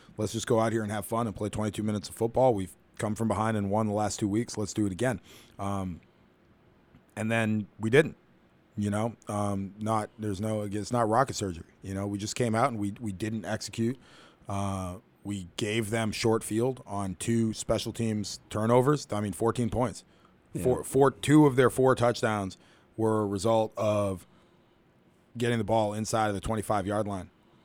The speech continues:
Speaker 1: uh, because our long snapper punter exchange
Speaker 2: Yeah, what was
Speaker 1: led to two
Speaker 2: happening?
Speaker 1: fumbles.
Speaker 2: Yeah, what, what, I mean, because the special teams had played so well the first two weeks.
Speaker 1: Yeah,
Speaker 2: Uh,
Speaker 1: uh,
Speaker 2: what, uh,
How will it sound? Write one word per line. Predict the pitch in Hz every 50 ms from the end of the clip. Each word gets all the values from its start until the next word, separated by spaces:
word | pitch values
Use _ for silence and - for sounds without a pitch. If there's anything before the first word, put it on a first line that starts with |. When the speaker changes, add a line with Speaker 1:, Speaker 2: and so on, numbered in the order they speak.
| _ - -
Speaker 1:
uh, | 104 101 98 92
because | 85 101 87 - 113 104 98 87 - - - _ - -
our | 104 104 98 95 87 - _ -
long | 117 113 113 113
snapper | 107 - 120 117 107 104 - 92
punter | - - 120 131 120 127 101
exchange | 87 - - - 107 104 104 101 92 - - _ _ _ _ _ _ _ _ _ _ _ _ _ _ _ _ _ _ _ _ _ _ _
Speaker 2:
Yeah, | - 98 101
what | 98 101 101
was | 107 104
Speaker 1:
led | 120 110
to | 107 110
two |
Speaker 2:
happening? | 110 - 123 107 95
Speaker 1:
fumbles. | 101 135 143 123 92 - -
Speaker 2:
Yeah, | 67 82 90 85
what, | 80 85 87 - -
what, | 87 87 82 - -
I | 95 98
mean, | 101 107 107
because | 104 95 - 113
the | 92 101
special | - 135 120 - 113
teams | - 131 110
had | 104 104 -
played | - 113 101
so | - - 107
well | 95 104 104 101
the | 87
first | - - 120 117 - -
two | - 104
weeks. | 85 85 87 - - - - - - - 117
Speaker 1:
Yeah, | 110 127 156 175
Speaker 2:
Uh, | 160 -
Speaker 1:
uh, | 87 170 131 131 131 127 127 120 117
Speaker 2:
what, | 113 107
uh, | 123 82 78